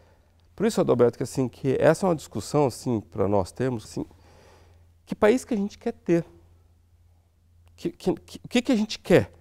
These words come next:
dar, contribuir pro mundo? Que, que a gente quer deixar pra próxima geração?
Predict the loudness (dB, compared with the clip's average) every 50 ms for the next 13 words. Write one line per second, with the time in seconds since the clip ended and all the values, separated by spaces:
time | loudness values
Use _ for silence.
0 | _ _ _ _ _ _ -20 -6 -2 0 0 0 -2 -6 -18 -20 -20 -10 -4 -2
1 | -2 -2 -2 -4 -6 -2 -2 -2 -4 -4 -8 -8 -6 -2 0 0 0 -2 -2 -6
2 | -16 -20 -20 _ _ _ _ _ _ _ _ _ _ _ _ _ -20 -12 -8 -8
3 | -6 -6 -6 -6 -6 -6 -6 -4 -4 -6 -6 -4 -4 -4 -4 -4 -6 -4 -2 -4
4 | -2 -2 -4 -4 -2 -2 -2 -2 -4 -6 -6 -6 -6 -6